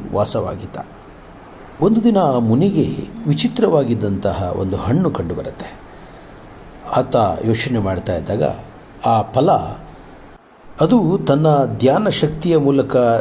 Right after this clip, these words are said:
ತನಗೆ ಸಿಕ್ಕಿದೆ ಅಂತಕ್ಕಂಥದ್ದನ್ನ ಆತ ತಿಳಿದುಕೊಳ್ತಾನೆ.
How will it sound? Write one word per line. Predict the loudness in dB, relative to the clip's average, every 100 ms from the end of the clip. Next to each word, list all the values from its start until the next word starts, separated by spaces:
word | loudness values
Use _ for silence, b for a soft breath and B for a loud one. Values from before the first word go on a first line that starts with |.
| -2 -14 -4
ತನಗೆ | 0 2 2 2 0
ಸಿಕ್ಕಿದೆ | -2 -4 -2 2 4 6 4
ಅಂತಕ್ಕಂಥದ್ದನ್ನ | 2 -2 -2 -4 -2 -2 0 0 -2 -8 -14 -20 -20 -18 -18 -16 -16 -16 -14 -4
ಆತ | -2 0 0 -2 -4 -12 -20 -18 -6
ತಿಳಿದುಕೊಳ್ತಾನೆ. | -2 -2 -2 -6 -8 -8 -10 -12 -16